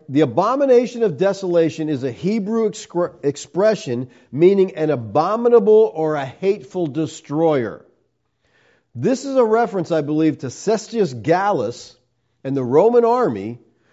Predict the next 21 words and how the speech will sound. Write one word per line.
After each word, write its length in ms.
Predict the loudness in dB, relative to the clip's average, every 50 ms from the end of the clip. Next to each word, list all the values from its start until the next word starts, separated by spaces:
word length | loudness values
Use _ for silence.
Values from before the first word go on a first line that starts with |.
| _ _
who 140 | 2 2
were 340 | 4 4 6 6 8 8 6
the 180 | 4 4 4 4
abomination 760 | 4 4 4 2 2 2 2 2 2 2 0 -2 -2 -4 -4
of 100 | -4 -2
desolation. 800 | -2 -2 -2 -2 -4 -6 -4 -4 -2 -4 -4 -6 -8 -14 -18 -20 _ _ _ _ _ _ _ _ _ _ -2
This 280 | 2 4 4 4 2
was 160 | -4 -6 -6 -4
fulfilled 480 | -6 -8 -8 -2 2 4 4 4 4
in 120 | 2 0 0
A 180 | 0 0 -2 -2
D 120 | -4 -6
sixty-six 840 | -8 -6 -6 -6 -6 -6 -8 -8 -8 -8 -6 -4 -6 -6 -4 -4
when 140 | -4 -2 -2
the 80 | 0 0
Romans 460 | 2 2 2 2 2 0 -2 -2 -6
surrounded 600 | -8 -8 -6 -6 -4 -2 0 0 0 0 -2 -4
the 100 | -6 -8
city 280 | -6 -6 -4 -2 0 0
of 80 | 0
Jerusalem 720 | 0 0 0 2 2 2 0 -2 -4 -4 -4 -4 -4 -6